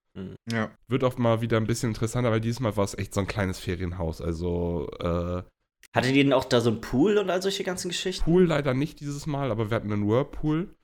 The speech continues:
Speaker 3: Es war aber leider, es gibt ja zwei Arten von Whirlpools, wenn du in Dänemark bist. Und es war die nicht so schöne Variante, weil es gibt einmal diese zum Selbstbefüllen, wo du einfach echt sagst, okay, ich will in einer Stunde einen Whirlpool.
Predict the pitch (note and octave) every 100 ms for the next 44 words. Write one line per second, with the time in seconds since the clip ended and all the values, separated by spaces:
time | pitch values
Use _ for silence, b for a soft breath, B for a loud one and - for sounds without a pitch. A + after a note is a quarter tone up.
0 | _ _ _ _ _ _ _ _ _ -
1 | G#2+ G#2+ G#2 A#2 B2 G2+ G#2+ G2+ G#2 A2+
2 | A#2 A2 G#2+ F#2 G#2+ G#2 F#2+ - G2+ F2+
3 | G2 G2 G2 F2+ F#2 - F#2+ - F#2+ F2+
4 | F2+ F2+ F2+ F2 - F#2 - F#2 F2+ G2+
5 | F#2+ G2 G2+ G#2+ - G2 - F#2 E2+ E2+
6 | F2 E2 D#2+ D#2+ D#2+ E2+ - E2+ G2 F#2+
7 | G2 F#2 F#2 E2+ G#2 F2+ F#2+ A2 B2 -
8 | A2+ - A#2 A#2 A2 G2 F2+ F#2 F2+ G2
9 | F2+ F#2+ - F#2 - F#2 F2+ - F#2+ F2+
10 | F2+ F#2 - G2 F2+ E2+ G2+ A#2 - B2
11 | C3